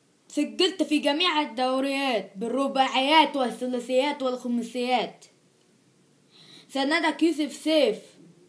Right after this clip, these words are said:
وحمل معه الدرع والسيف. وقف بجانبك الشوالي وقال: "طولما أنا معك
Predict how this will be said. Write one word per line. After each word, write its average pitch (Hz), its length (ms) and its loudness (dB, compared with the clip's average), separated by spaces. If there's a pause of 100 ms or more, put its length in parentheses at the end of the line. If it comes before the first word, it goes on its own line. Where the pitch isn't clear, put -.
(1400)
وحمل 285 680 2
معه 285 280 2
الدرع 214 580 2
والسيف. 247 800 -2 (800)
وقف 302 320 0
بجانبك 294 600 0
الشوالي 269 880 0 (300)
وقال: 269 920 0
"طولما 285 440 4
أنا 277 300 0
معك 233 580 -2